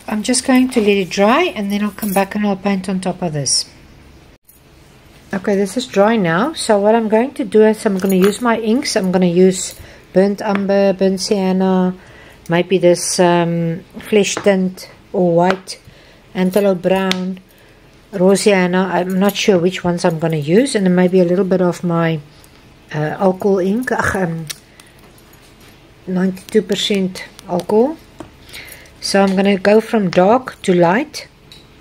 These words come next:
Uh, as I'm gonna paint the feathers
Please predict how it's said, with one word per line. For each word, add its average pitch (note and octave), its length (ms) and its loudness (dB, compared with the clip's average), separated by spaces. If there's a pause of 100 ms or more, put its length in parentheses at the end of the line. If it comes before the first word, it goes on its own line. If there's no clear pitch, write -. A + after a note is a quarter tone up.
(840)
Uh, E3+ 340 0
as F#3+ 300 0
I'm F#3 160 0
gonna F#3 180 0
paint G3 300 -2
the F#3+ 80 -4
feathers F#3 920 0